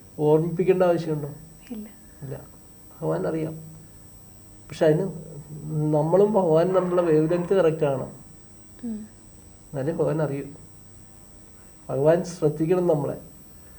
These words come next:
Speaker 2: ഉം.
Speaker 1: നമ്മൾ പ്രാർത്ഥിക്കാറില്ലേ, "ഒന്ന് തിരിഞ്ഞൊന്ന് നോക്കണേ കൃഷ്ണ" എന്ന്
Speaker 2: ഉം, ഉം.
Speaker 1: പ്രാർത്ഥിക്കാൻ. ഭഗവാൻ തിരിഞ്ഞു നോക്കണം നമ്മളെ. തിരിഞ്ഞു നോക്കണം എന്നുണ്ടെങ്കിൽ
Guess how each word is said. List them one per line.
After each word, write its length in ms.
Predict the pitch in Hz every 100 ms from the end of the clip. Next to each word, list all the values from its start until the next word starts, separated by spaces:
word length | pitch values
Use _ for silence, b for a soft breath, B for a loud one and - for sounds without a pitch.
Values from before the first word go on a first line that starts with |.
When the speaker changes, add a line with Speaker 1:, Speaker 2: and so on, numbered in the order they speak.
| -
Speaker 2:
ഉം. 140 | 226 214 220 - - - - -
Speaker 1:
നമ്മൾ 180 | 143 147
പ്രാർത്ഥിക്കാറില്ലേ, 600 | 151 135 131 156 156 131
"ഒന്ന് 160 | 135 156
തിരിഞ്ഞൊന്ന് 520 | 160 147 151 151 147
നോക്കണേ 420 | 139 139 147 147
കൃഷ്ണ" 320 | 143 139 139
എന്ന് 720 | 127 - - - - - 156 151
Speaker 2:
ഉം, 100 | 147
ഉം. 60 |
Speaker 1:
പ്രാർത്ഥിക്കാൻ. 460 | 143 131 143 139 135 - B B B B -
ഭഗവാൻ 240 | 143 143 180 170
തിരിഞ്ഞു 260 | 151 185
നോക്കണം 380 | 190 160 175 190
നമ്മളെ. 280 | 208 139 - - B B B B B - - - B B B B B B -
തിരിഞ്ഞു 240 | 143 175
നോക്കണം 320 | 196 175 170 180
എന്നുണ്ടെങ്കിൽ 460 | 185 170 156 160